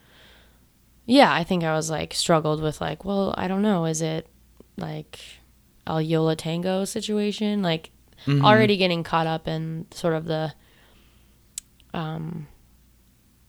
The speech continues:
Speaker 1: the, like,
Speaker 2: You're thinking about, like, the presentation of it and,
Speaker 1: Yeah,
Speaker 2: like, what
Speaker 1: and
Speaker 2: it
Speaker 1: I, I never
Speaker 2: is
Speaker 1: had to
Speaker 2: and
Speaker 1: think about that before, you know,
Speaker 2: Mm-hmm.
Speaker 1: because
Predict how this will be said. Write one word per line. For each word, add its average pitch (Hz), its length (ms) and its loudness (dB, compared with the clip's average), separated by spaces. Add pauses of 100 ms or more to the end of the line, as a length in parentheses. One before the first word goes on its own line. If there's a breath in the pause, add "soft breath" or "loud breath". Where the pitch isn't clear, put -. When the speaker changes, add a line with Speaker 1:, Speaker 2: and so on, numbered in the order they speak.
(140)
Speaker 1:
the, 156 140 2
like, 156 340 -8 (1200)
Speaker 2:
You're 170 120 0
thinking 151 260 0
about, 117 200 2
like, 113 160 -2
the 117 60 -8
presentation 113 680 -2
of 113 140 -2
it 113 40 2
and, 262 60 6
Speaker 1:
Yeah, 277 300 10
Speaker 2:
like, 165 100 8
what 190 100 6
Speaker 1:
and 185 160 6
Speaker 2:
it - 80 2
Speaker 1:
I, - 60 6
I - 20 6
never 233 200 6
Speaker 2:
is 214 60 4
Speaker 1:
had 214 120 4
to 190 60 6
Speaker 2:
and 120 100 -2
Speaker 1:
think 185 220 0
about 165 280 0
that - 220 -2
before, 165 440 -4
you 165 160 -4
know, 156 60 0
Speaker 2:
Mm-hmm. 135 300 4
Speaker 1:
because 160 680 0